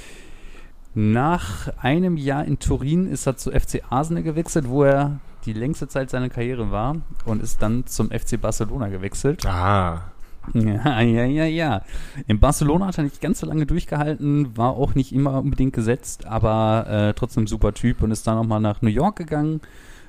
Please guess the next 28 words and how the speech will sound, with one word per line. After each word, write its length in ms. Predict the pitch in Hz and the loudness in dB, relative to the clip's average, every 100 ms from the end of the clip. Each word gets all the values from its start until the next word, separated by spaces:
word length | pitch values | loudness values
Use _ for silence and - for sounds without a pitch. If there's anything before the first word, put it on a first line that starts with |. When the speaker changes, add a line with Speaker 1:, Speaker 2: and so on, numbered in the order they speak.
| - | -6
Speaker 1:
Von 220 | - 160 | 2 2
New 80 | 151 | 4
York 260 | 113 120 | 4 4
nochmal 340 | 123 113 120 104 | 2 0 2 0
leihweise 540 | 104 123 127 123 113 | 2 0 2 0 -2
zum 200 | - 113 | -4 -4
F 160 | 117 - | -2 -6
C 160 | - - | -6 -6
Arsenal 540 | 104 117 110 104 104 | -4 -2 0 -2 -2
als 260 | - 101 - | -6 -10 -4
sogenannter 640 | 110 117 104 101 104 101 101 - - | 0 2 0 0 0 -2 -4 -14 -12
Fan 640 | - - - 123 135 143 147 - - - - - - - | -6 0 2 2 0 -4 -8 -16 -20 -20 -20 -20 -18 -2
dann 160 | 117 131 | 2 4
nochmal 340 | 131 117 110 | 2 2 -2
zurück 380 | - 107 113 - - - - | -4 -2 -2 -2 -16 -14 -2
nach 220 | 131 139 | 0 2
New 100 | 131 | 0
York, 480 | 107 101 101 101 - | 2 0 0 -2 -4
hat 180 | 104 | -4
dort 160 | 107 101 | -2 -2
seine 180 | 104 101 | -4 -4
Karriere 300 | 104 95 104 | -4 -4 -6
ausklingen 460 | 107 95 - 95 | -6 -6 -4 -6
lassen 340 | 92 92 - 95 | -4 -6 -6 -6
und 160 | 127 190 | -4 -2
ist 140 | - | -2
mittlerweile 560 | 160 208 165 147 156 156 | -2 -2 -2 0 -2 -2
Co-Trainer 920 | - 165 135 - 147 151 143 143 147 | 4 6 4 2 -4 -2 -2 -2 -4